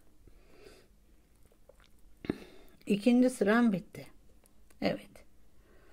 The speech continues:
Şimdi bundan sonra daha dikkatli olmamız gerekiyor. İşimiz, e, her aşamada biraz daha zorlaşacak arkadaşlar.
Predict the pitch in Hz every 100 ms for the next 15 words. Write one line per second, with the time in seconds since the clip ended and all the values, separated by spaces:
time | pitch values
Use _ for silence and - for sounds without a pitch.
0 | - - - - - - - - - -
1 | 440 381 262 320 - 277 330 339 - 320
2 | 320 370 294 311 277 - 311 320 240 202
3 | 180 180 170 175 170 175 - 339 - 262
4 | - 294 302 294 - - - - 220 226
5 | 220 220 214 262 294 294 - 208 202 220
6 | 202 208 359 359 294 226 208 240 339 359
7 | 311 262 254 240 - 180 143 151 - 240
8 | - - 285